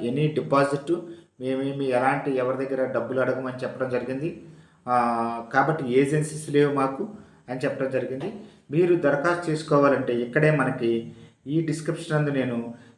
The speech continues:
క్లియర్గా మీకు ఇస్తాను. అక్కడ నుండి వెబ్సైట్ ద్వారా ఈ టీసీఎస్ అఫీషియల్ ఇదిగో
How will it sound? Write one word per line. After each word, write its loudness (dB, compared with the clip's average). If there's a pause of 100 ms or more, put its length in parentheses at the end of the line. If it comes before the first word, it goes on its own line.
క్లియర్గా 4
మీకు 0
ఇస్తాను. -2 (240)
అక్కడ 0
నుండి 2 (320)
వెబ్సైట్ 2
ద్వారా 4
ఈ -4
టీసీఎస్ 0
అఫీషియల్ 2
ఇదిగో -2